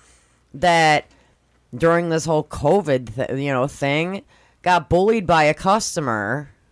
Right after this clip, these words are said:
and the customer threatened saying, "Well, I hope your child gets covid and dies." Did I step in? Oh, sh-, yeah, the hell I fucking did.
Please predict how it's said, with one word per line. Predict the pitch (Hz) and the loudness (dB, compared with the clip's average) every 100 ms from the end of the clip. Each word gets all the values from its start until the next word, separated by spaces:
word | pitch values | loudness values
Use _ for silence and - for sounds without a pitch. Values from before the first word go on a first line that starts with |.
| _ _ _ _ _ - | _ _ _ _ _ -6
and | 160 | -2
the | 170 | -2
customer | 190 180 175 180 190 | 2 2 2 -2 -2
threatened | 175 123 147 120 147 151 | -2 2 2 2 -2 -6
saying, | - 147 147 151 | -4 -2 -2 -2
"Well, | 147 | 2
I | 160 | 2
hope | 160 175 - | 4 2 2
your | 151 | -4
child | - 165 156 160 | -2 2 4 2
gets | 139 - | -2 -8
covid | - 156 151 156 | -2 0 2 2
and | 135 123 | 0 -6
dies." | 98 135 127 87 85 - - - - _ _ 107 | 0 2 2 0 -10 -14 -18 -20 -20 _ _ -4
Did | 151 | 0
I | 143 147 | 4 2
step | 165 - 175 175 | 0 0 0 0
in? | 180 196 - | -2 -4 -2
Oh, | 170 160 | 0 0
sh-, | - | -4
yeah, | 120 135 160 160 | -8 -2 0 2
the | 160 | 0
hell | 165 185 | 0 0
I | 190 196 | 2 0
fucking | - 226 254 240 | -2 -2 -2 -4
did. | 294 262 92 | -2 -2 -2